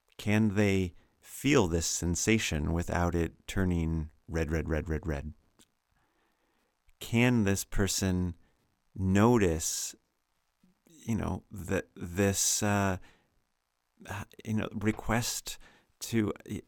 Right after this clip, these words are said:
allow this moment to happen? There are so many different places and ways that the "I can" principle plays itself out inside of our sessions,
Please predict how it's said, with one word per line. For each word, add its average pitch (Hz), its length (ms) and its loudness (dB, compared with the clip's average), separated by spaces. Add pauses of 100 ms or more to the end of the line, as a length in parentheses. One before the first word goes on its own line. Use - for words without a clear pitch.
(120)
allow 110 640 2 (840)
this 104 300 2
moment 110 380 4
to 101 60 -4
happen? 90 640 -4 (960)
There 117 280 4
are 120 180 4
so 123 400 0
many 98 380 2
different 87 480 -4 (240)
places 98 560 -2
and 80 200 -4
ways 80 460 0 (380)
that 90 400 -2 (420)
the - 180 -2
"I 90 140 2
can" 92 320 0
principle - 640 -2 (440)
plays 82 300 -2
itself 78 400 -4
out 80 300 -2 (800)
inside 92 340 2
of 82 80 -4
our 82 140 -2
sessions, 82 500 -2